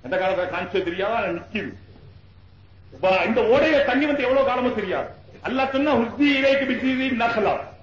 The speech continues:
அந்த மரத்தை லேசா உழுக்குங்க, அதுல இருந்து ருத்தபன் ஜனியா, செழிப்பான பசுமையான பேரிச்ச மரம் விழுகும். எல்லாமே ஆச்சரிய சகோதரர்களே.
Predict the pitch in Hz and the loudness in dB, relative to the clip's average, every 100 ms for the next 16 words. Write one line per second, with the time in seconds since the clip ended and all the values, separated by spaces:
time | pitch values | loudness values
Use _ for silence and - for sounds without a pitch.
0 | - - 185 233 220 294 294 294 247 277 | -20 -8 -2 0 2 0 2 4 4 4
1 | 277 247 269 277 262 247 - - 175 226 | 4 4 4 2 0 2 2 0 0 2
2 | 240 269 277 349 330 - - 135 170 226 | 2 2 4 6 4 2 -6 -6 -4 0
3 | 254 277 277 214 - 196 202 254 254 269 | 2 4 4 2 0 0 4 2 2 2
4 | 269 190 - - - - 233 269 285 - | 2 2 -2 -10 -12 0 2 4 2 -2
5 | - 262 233 214 208 247 311 311 294 - | -4 0 0 0 0 2 4 6 4 0
6 | - 220 220 285 294 294 320 330 240 240 | 0 0 2 2 4 4 4 2 2 0
7 | - 196 170 147 - - - - - - | 0 0 0 -2 -6 -10 -20 -20 -20 -20
8 | - - - - - - - - - - | -20 -20 -20 -20 -20 -20 -20 -20 -10 0
9 | 240 339 370 370 403 392 370 - 330 302 | 2 4 4 4 4 2 2 2 2 2
10 | 247 240 214 175 135 117 | 2 0 -2 -6 -8 -10